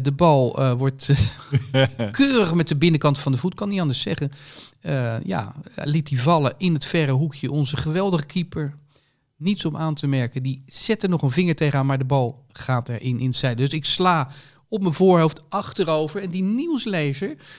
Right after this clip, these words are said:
die wordt normaal gesproken gecued door de eindredacteur. Maar dat was dit keer helemaal niet nodig. Die zag vanuit zijn ooghoek het, ja, het fatalisme, de, de verslagenheid bij mij.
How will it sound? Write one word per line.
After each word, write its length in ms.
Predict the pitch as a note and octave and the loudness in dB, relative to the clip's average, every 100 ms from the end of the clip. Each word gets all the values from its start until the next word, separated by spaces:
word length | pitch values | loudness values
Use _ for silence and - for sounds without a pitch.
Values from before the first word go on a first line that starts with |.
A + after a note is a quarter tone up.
| - | -10
die 120 | G3 | 0
wordt 140 | F3+ F3 | 2 4
normaal 220 | F#3+ A3 | 2 2
gesproken 340 | - D3+ D3 | 0 0 0
gecued 480 | D3 - F3 D#3+ A3+ | -4 0 4 4 2
door 140 | A3 | 0
de 60 | F3+ | 0
eindredacteur. 800 | F3 F3+ D#3 A#2+ A2+ - C#3+ B3+ - _ _ _ _ _ _ _ - | 2 2 2 0 -2 -4 -6 -6 -14 _ _ _ _ _ _ _ -4
Maar 120 | F#3 | 0
dat 140 | G#3 | 0
was 200 | G3 F#3+ | 2 2
dit 160 | - F3+ | 2 2
keer 160 | F3+ | 4
helemaal 240 | E3 G3+ F#3+ | 6 6 4
niet 140 | E3 | 4
nodig. 340 | E3+ F#3 C#3+ F3+ | 6 6 4 2
Die 140 | F3+ | 0
zag 260 | F3 G3+ - | 0 0 -4
vanuit 240 | F3 E3+ | -6 -6
zijn 160 | - - | -6 0
ooghoek 420 | F#3 - D3 - - - - - | 0 0 -4 -4 -18 -18 -20 -8
het, 360 | - D3+ - - | -2 -2 -2 0
ja, 440 | D#3+ E3+ B2 - _ _ _ | 2 2 0 -6 _ _ _
het 120 | C#3 | 0
fatalisme, 800 | - D#3 D#3 D#3+ G3+ - F3 C#3+ | 4 4 4 2 0 0 2 2
de, 200 | C#3 C#3 | 2 2
de 140 | C3+ | 0
verslagenheid 760 | B2+ C3+ - G#3 G#3+ E3+ E3 D3+ | 2 2 2 0 0 -2 0 0
bij 100 | C3+ | 2
mij. 280 | E3 D#3 | 2 2